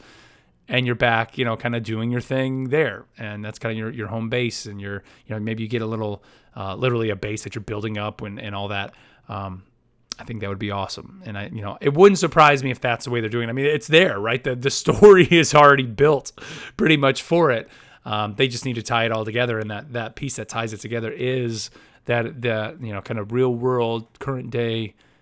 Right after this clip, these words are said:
and with the Animus. I mean, that's what kinda ties it all together right now. So, uh, as far as we know, according, I think, to that article, it was like, it's years away. So we still got time. And, and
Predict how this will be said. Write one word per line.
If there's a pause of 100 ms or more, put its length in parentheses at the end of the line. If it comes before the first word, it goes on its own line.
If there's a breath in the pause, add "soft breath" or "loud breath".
(140 soft breath)
and
with
the
Animus.
I
mean,
that's
what
kinda
ties
it
all
together
right
now.
So, (640 loud breath)
uh,
as
far
as
we
know,
according,
I
think,
to
that
article,
it
was
like,
it's
years
away.
So
we
still
got
time.
And,
and